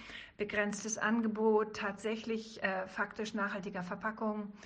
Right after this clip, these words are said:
Dann natürlich eine große Unsicherheit und Unkenntnis, was ist jetzt wirklich richtig, was ist falsch, was ist verboten, was ist erlaubt. Schwieriges Thema. Das bringt natürlich auch ein großes Feld für Verbrauchertäuschung mit sich. Denn häufig wird Einwegplastik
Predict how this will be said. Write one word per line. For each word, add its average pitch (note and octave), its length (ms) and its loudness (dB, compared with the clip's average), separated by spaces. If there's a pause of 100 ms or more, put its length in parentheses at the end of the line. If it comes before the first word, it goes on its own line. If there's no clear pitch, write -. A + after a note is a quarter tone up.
(400)
Dann A3+ 180 6
natürlich G#3+ 320 4
eine A3 80 2
große A3 320 2
Unsicherheit A#3 760 4
und A3 100 -2
Unkenntnis, A#3 840 2
was G#3+ 140 -2
ist G#3+ 120 -6
jetzt G3+ 220 -2
wirklich A3 340 -4
richtig, A#3 460 -2
was F#3+ 160 -4
ist G3+ 140 -8
falsch, A#3 500 6
was G3+ 140 -4
ist G#3 140 -6
verboten, A3+ 720 0
was F#3+ 200 -4
ist - 80 -10
erlaubt. A3 640 6 (880)
Schwieriges B3 600 2
Thema. F#3 420 0 (220)
Das A3 260 2
bringt C#4 240 6
natürlich B3 440 4
auch A#3 180 4
ein F3+ 120 0
großes B3+ 680 4
Feld A3+ 300 0
für A3+ 100 -4
Verbrauchertäuschung G#3+ 1080 4
mit F3+ 180 -2
sich. F3 260 -6 (500)
Denn A3 260 6 (140)
häufig C#4 440 8
wird A3+ 200 0
Einwegplastik G3+ 1200 2